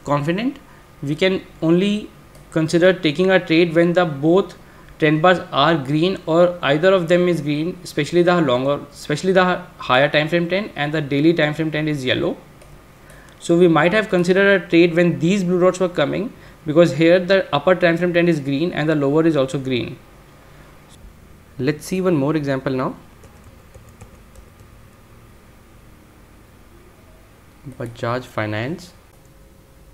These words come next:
So let's examine these blue dots. When we first got this blue dot on this candle,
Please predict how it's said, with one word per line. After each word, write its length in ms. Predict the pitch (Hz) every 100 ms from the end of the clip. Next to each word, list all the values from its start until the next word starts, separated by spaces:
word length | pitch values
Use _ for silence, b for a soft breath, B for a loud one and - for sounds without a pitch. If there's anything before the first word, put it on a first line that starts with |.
| - - - - - - - - - - - - b b -
So 180 | - 143
let's 380 | 135 135 185 -
examine 560 | - 131 123 123 160 135
these 240 | 131 175 185
blue 200 | 143 143
dots. 440 | 127 113 175 - - - - - - B B B
When 160 | 135
we 120 | 170 202
first 440 | - 156 202 -
got 300 | 156 170 175
this 120 | 185
blue 220 | 147 143
dot 280 | 156 143 170 - -
on 140 | 147
this 180 | 147 190
candle, 480 | - 123 113 127 240